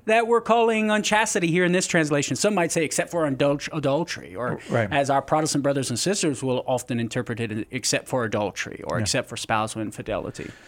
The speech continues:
Speaker 2: But, but okay, th-, uh, that, I want to adm-, completely admit that one s-, s-,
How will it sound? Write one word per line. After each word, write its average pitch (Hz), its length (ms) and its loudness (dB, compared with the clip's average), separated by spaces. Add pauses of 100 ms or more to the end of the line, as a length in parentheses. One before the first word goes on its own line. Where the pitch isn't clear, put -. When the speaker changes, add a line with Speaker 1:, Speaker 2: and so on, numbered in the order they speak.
Speaker 2:
But, 185 280 0
but 180 320 0
okay, 170 240 4
th-, 120 120 -4
uh, 165 160 4
that, 170 240 2
I 156 80 4
want 180 220 4
to 208 120 4
adm-, 147 340 -4
completely 190 500 0
admit 135 360 0
that 120 120 0
one 131 220 2
s-, - 200 -2 (120)
s-, - 260 -2